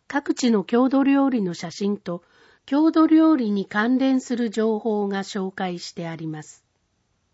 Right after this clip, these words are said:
料理の写真は省略します。注、終わり。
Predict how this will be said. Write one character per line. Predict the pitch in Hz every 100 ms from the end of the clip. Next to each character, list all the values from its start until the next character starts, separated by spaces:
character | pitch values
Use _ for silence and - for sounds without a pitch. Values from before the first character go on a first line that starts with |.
| -
料 | 262 320
理 | 311
の | 247
写 | 208 185
真 | - 220 233
は | 226 220
省 | - - 185
略 | 185 175 -
し | - 160
ま | 151
す。 | - _ _ _ _ _ _ _ _ _
注、 | - 208 214 202 - _ -
終 | 165 156
わ |
り。 | 147 131